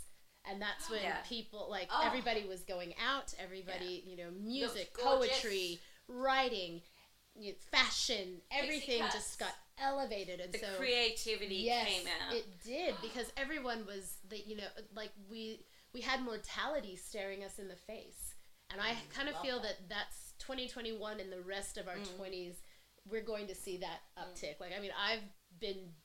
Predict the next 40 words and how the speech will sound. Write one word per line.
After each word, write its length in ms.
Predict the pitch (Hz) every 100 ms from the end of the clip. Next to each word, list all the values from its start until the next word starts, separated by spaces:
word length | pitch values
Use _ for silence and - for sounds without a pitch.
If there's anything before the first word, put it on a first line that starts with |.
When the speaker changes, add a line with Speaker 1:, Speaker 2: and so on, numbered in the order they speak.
| _
Speaker 1:
busier 400 | 196 175 196 185
than 160 | 180 170
I've 260 | 170 165
been 140 | 175 175
in 100 | 170
a 40 |
very 300 | 160 185 294
long 240 | 190 165
time. 140 | 160 165 143
Speaker 3:
No, 60 | 160
I'm 100 | 262 - -
so 140 | - 170
proud 140 | 165 147
of 60 |
you. 180 | 180 170
Speaker 1:
And 160 | 165 170 - _ _ _ - - -
Speaker 3:
So 160 | -
Speaker 1:
yeah. 200 | 208 220 156
Speaker 3:
proud. 100 | -
Speaker 2:
But 100 | 320
you 120 | 320
can 200 | 320 339
see 320 | 302 - 262 311
it, 100 | 302
uh, 100 | 202 127 123
like, 340 | 202 175 170 -
online. 580 | 175 175 160 165 180 143 -
Like, 180 | 165
I 40 | 156
mean, 200 | 170 165 165 - 175
we're 200 | 180 180 151
really, 400 | 185 196 180 170
really 280 | 170 160 156
lucky 480 | 165 - - - -
that 100 | - -
we 120 | 175
Speaker 1:
Mm. 100 | 170
Speaker 2:
have 380 | 170 165 156 - -
an 100 | 170
online 640 | - 170 170 156 156 156 156